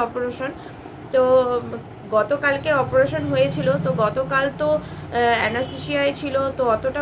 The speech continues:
বুঝতে পারিনি। তবে আজকে আমি যখন গেলাম, কাকুর মানে ভালোই ব্যথা হচ্ছে, ভেতরটা প্রচণ্ড ব্যথা হচ্ছে। ব্যথার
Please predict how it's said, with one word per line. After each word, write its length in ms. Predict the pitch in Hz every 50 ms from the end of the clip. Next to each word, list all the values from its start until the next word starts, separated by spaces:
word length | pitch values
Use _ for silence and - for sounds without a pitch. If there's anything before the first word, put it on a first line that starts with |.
| 277 233
বুঝতে 220 | 247 254 - - 294 285
পারিনি। 280 | 285 262 262 254 247 277 277 -
তবে 180 | 240 214 220 262 247 220 208
আজকে 240 | 214 214 - - 285 277 262
আমি 120 | 247 247 254 254
যখন 180 | 269 262 302 285 277 233 233
গেলাম, 280 | 240 254 277 254 247 262 - - - - - - - -
কাকুর 400 | 233 220 226 - 277 277 277 277 269 262 233 220 - - - - - - 240
মানে 140 | 240 240 240 240 240 240
ভালোই 280 | 254 233 254 285 302 262 240
ব্যথা 280 | 220 202 - - 285 277 269 269
হচ্ছে, 280 | 247 220 - - - 202 202 - - - -
ভেতরটা 520 | 226 247 233 233 262 269 262 - - 277 269 269 - -
প্রচণ্ড 360 | 240 220 220 277 269 277 277 285 269 240
ব্যথা 280 | 233 202 - - 262 269 269 277
হচ্ছে। 280 | 262 254 - - 262 277 277 - - - - - - -
ব্যথার 320 | 220 226 226 226 269 277